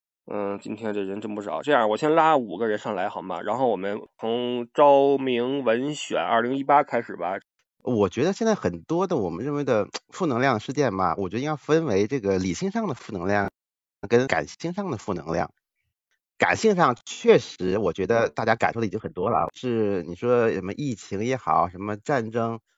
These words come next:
Speaker 2: 就是真的跟历史上比，或者说是跟我们的，不说远的，就跟我们的父辈祖辈比，真的是就有那么差吗？或者说那么危险，或者说那么濒临到一个人能承受的极限了吗？似乎，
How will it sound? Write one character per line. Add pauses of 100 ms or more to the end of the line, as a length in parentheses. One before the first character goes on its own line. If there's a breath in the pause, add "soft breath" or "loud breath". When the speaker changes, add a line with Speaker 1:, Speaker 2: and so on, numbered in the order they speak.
(380)
Speaker 2:
就
是
真
的
跟
历
史
上
比，
或
者
说
是
跟
我
们
的， (280)
不
说
远
的，
就
跟
我
们
的
父
辈
祖
辈
比，
真
的
是 (680)
就
有
那
么 (560)
差
吗？
或
者
说
那
么
危
险，
或
者
说
那
么 (520)
濒
临
到
一
个
人
能
承
受
的
极
限
了
吗？
似
乎，